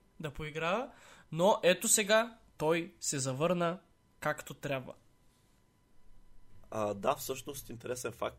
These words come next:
Speaker 2: преди този хетрик той не беше вкарвал двайсет и пет поредни мача за Челси. Серия, която започна от, а,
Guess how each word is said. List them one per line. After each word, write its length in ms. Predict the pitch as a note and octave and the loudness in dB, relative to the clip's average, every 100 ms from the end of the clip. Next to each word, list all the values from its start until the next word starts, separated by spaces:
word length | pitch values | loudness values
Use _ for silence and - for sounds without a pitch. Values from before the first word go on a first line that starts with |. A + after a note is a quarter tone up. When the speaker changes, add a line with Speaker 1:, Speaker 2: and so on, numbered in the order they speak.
| - | -10
Speaker 2:
преди 640 | A2+ G2+ A2 A#2 A#2+ B2 B2 | -8 -8 -8 -6 -6 -6 -6
този 220 | A2+ G#2+ | -8 -8
хетрик 840 | - A2+ - - A#2+ - - - _ | -8 -8 -8 -12 -12 -14 -20 -20 _
той 140 | - A2+ | -6 -4
не 80 | G#2+ | -4
беше 260 | A2+ - | -4 -6
вкарвал 420 | - G#2+ A2+ A#2 | -6 -4 -2 -2
двайсет 520 | G2+ G#2+ A2+ A#2+ A#2+ - | -2 -2 -2 -4 -16 -14
и 40 | |
пет 280 | - A#2 - | -6 -6 -6
поредни 400 | - G#2+ G#2 G#2 | -6 -6 -6 -8
мача 440 | G2+ G2+ - G2+ | -8 -8 -10 -12
за 100 | F#2+ | -12
Челси. 560 | F#2 F#2+ F#2 F#2+ - A2 B2 _ _ | -14 -10 -10 -10 -10 -12 -12 _ _
Серия, 320 | - G#2+ A2+ A#2 | -12 -6 -6 -4
която 300 | A2 - A2 | -8 -8 -12
започна 720 | G#2 - G#2 - A2+ A#2 A#2 - _ _ _ - | -10 -6 -6 -6 -8 -6 -8 -12 _ _ _ -4
от, 280 | A#2 - | -4 -2
а, 180 | C3 B2+ | -2 -2